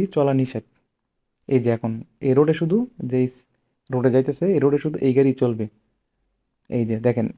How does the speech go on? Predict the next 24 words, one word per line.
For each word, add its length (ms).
সেম 140
কোম্পানির 320
এই 80
যে 120
বাস 200
আরেকটা 300
দেখছেন, 260
আর 140
সামনে 220
একটা 200
লাল 180
দাগ 160
দেখতেছেন 380
না, 40
শুধু 200
একমাত্র 340
লাল 200
দাগের 220
মধ্যেই 240
এই 80
গাড়িটা 300
থামবে, 220
অন্য 200
কোথাও 280